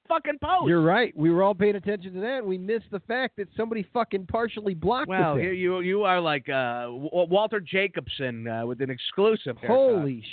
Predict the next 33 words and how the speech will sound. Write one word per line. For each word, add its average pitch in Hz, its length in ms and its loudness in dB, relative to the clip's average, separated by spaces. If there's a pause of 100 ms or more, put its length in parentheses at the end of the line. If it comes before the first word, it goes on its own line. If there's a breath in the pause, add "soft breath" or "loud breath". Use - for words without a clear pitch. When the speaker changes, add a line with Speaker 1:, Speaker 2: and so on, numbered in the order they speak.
(100)
Speaker 2:
shit, 240 200 -4
Speaker 1:
Like, 120 100 -12
Speaker 2:
the 156 60 -8
Speaker 1:
Clark. 131 200 -10
Speaker 2:
kick 240 200 -10
was 151 160 -4
blocked. 185 680 -4 (1080)
Unreal. 233 680 2 (120)
That 262 220 -2 (140)
changes 247 440 -6
the 208 80 -2
ball 240 260 0
game. 262 220 -2
Cody 254 340 0
Parkey's 240 500 -8
coming 254 300 -8
back. 262 240 -6
He's 185 160 -20
gonna 302 180 -8
be 247 120 -12
a 180 60 -12
Chicago 294 500 -6
Bear 285 240 -2
next 196 260 -16
year, 180 200 -10
Al. 226 280 -6 (2250 loud breath)
That 165 180 4
is 131 120 0 (160)
unbelievable. 127 760 0
You 127 160 0
heard 139 220 4
it 127 80 -6
here 135 180 2